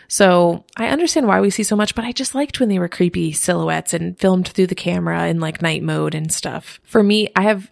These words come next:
a couple of favorite visuals. One is the dynamic that we have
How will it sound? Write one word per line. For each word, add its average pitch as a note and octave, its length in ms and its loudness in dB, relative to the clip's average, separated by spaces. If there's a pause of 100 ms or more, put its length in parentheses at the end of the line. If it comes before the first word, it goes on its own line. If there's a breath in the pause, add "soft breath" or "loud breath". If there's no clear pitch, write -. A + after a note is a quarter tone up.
a G3 60 -2
couple - 360 -2
of A#3+ 80 0
favorite A#3+ 380 -2
visuals. F#3+ 840 -2
One G3+ 420 0
is F#3 580 -2 (300 loud breath)
the - 100 -2
dynamic F#3 460 2
that - 100 -2
we E3+ 100 -2
have E3+ 520 -4